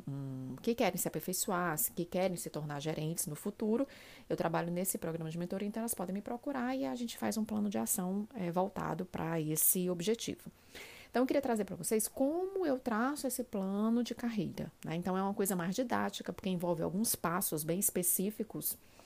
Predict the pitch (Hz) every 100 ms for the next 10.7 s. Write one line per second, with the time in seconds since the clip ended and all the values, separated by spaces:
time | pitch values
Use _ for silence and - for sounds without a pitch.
0 | - - - - - 185 175 180 180 190
1 | 196 196 190 - - 175 175 180 208 185
2 | 196 202 - 190 214 226 175 147 160 160
3 | 160 - 160 - 160 156 160 - 180 160
4 | 147 160 165 - 170 - 170 175 196 160
5 | - - - - - - - - - -
6 | - - - - - 254 311 440 247 208
7 | 214 214 185 - 202 208 - 156 165 185
8 | 180 175 190 208 190 160 - 170 151 -
9 | 175 165 165 156 170 160 156 - - 170
10 | 160 151 - 143 147 143